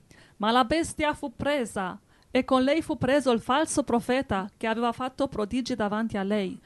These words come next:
con i quali aveva sedotto quelli che avevano preso il marchio della bestia e quelli che adoravano la sua immagine.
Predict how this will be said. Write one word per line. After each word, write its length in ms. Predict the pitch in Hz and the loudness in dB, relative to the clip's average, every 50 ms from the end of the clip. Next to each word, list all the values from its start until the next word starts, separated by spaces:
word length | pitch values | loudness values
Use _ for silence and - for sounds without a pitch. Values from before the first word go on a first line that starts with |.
| - - - _ | -20 -20 -16 _
con 160 | - 247 254 | 0 0 0
i 80 | 262 247 | 0 2
quali 400 | - 277 277 294 294 302 277 - - | 2 2 2 4 2 0 -2 -2 -2
aveva 340 | - 226 220 247 240 262 247 | 0 2 2 2 2 2 -2
sedotto 540 | - - 233 202 240 247 262 - - 247 233 | -2 -4 -2 0 0 0 0 0 -2 -4 -2
quelli 380 | - 254 254 285 277 262 285 | 0 0 0 0 0 -2 -4
che 120 | - - 254 | -4 -2 -2
avevano 460 | 240 214 233 233 247 240 233 233 226 | 0 0 0 0 0 0 0 0 -2
preso 360 | - 226 220 233 233 220 226 | -2 -2 0 0 2 2 2
il 80 | 220 214 | 2 2
marchio 340 | 202 220 233 247 - - 247 | 0 0 -2 -2 -2 -2 -2
della 220 | - 220 208 196 | 0 0 0 0
bestia 560 | 185 202 208 214 - - - - 190 185 180 - | 0 -2 -4 -4 -6 -10 -6 -4 -4 -4 -4 -4
e 160 | - - 233 | -4 -4 -4
quelli 320 | - - 262 269 262 277 262 | 0 2 2 2 2 0 0
che 100 | - 220 | -2 -2
adoravano 540 | 214 202 202 196 208 226 240 233 226 220 | 0 0 0 0 0 -2 -2 -2 -2 -2
la 100 | 202 202 | -2 -2
sua 220 | 202 - - 202 190 | -4 -2 -4 -4 -4
immagine. 680 | 190 190 196 202 196 185 180 - 190 180 180 175 | -2 -2 -2 -2 -4 -4 -4 -6 -6 -6 -6 -8